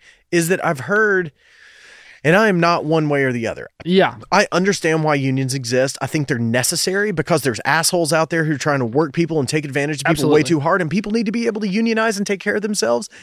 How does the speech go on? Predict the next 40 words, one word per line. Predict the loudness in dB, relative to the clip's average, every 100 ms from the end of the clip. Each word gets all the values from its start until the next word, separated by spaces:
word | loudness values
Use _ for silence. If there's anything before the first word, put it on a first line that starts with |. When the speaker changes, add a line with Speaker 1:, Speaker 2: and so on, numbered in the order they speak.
| -4
Speaker 2:
Yeah. | 0
Speaker 1:
and |
all | 2 2
that. | 2 0
And | -2
I | -2
get | -2 0 2
it. | 0 -4 -20 -8
But | -6 -2
as | 0 0 -2 -2
a | 0 2 0 -2
production | 0 2 2 -2 -2
company | -2 0 -2
that's | -2 -2
trying | 0 0
to | -2
achieve | -2 -4 -4 -2 -4 -6 -10 -20 _ -6
a | -4
certain | 0 -2 -2
thing, | -2 0 0 -4 -8 -10
like, | -6
I | -2
don't | -2 2
need | 0
you | 0
to | -4
push | -2 -2
back | -2 -2 0
at | 0 0
me | 0 -2
until | 0 0
I'm | 0 0
treating | 0 2 2
you | 2
unfairly. | 0 -2 -4 -2 -2 -6 -10 0
Speaker 2:
Right. | 2 2 0
Speaker 1:
<laughs> | -4
You | 0 6
know |
Speaker 2:
Right. | 6